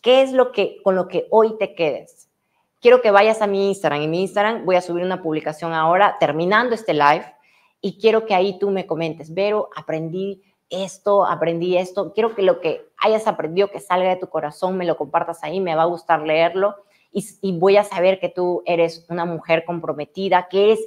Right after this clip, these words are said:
el, el tipo de mujer dos que vimos, que va tras sus sueños, que piensa en grande, que quiere cambiar su realidad, que quiere superarse y no conformarse. Y voy a hacer un sorteo también por mi grupo, por el grupo privado de WhatsApp,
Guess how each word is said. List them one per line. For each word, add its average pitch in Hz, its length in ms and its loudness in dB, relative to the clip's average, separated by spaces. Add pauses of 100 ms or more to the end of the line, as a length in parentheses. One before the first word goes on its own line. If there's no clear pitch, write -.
(140)
el, 175 220 -2
el 165 160 2
tipo 202 220 0
de 196 60 4
mujer 165 440 -2
dos 185 320 4
que 156 160 -18
vimos, 185 340 -2
que 151 120 -16
va 202 320 4
tras 196 160 -2
sus 160 160 -12
sueños, 180 460 -4
que 131 100 -8
piensa 202 460 2
en 175 100 -8
grande, 170 500 0 (320)
que 143 120 -20
quiere 226 340 4
cambiar 165 360 0
su 175 100 -8
realidad, 156 500 0
que 151 100 -8 (100)
quiere 196 220 4
superarse 160 600 -2
y 156 100 -10
no 165 160 -8
conformarse. 143 680 -10 (720)
Y 269 240 2
voy 214 180 6
a 208 40 6
hacer 214 200 2
un 208 120 -2
sorteo 190 500 2
también 180 480 0
por 156 160 0
mi 151 140 -2
grupo, 165 720 2
por 151 120 0
el 151 100 0
grupo 170 360 -2
privado 160 360 0
de 156 80 0
WhatsApp, 165 400 -2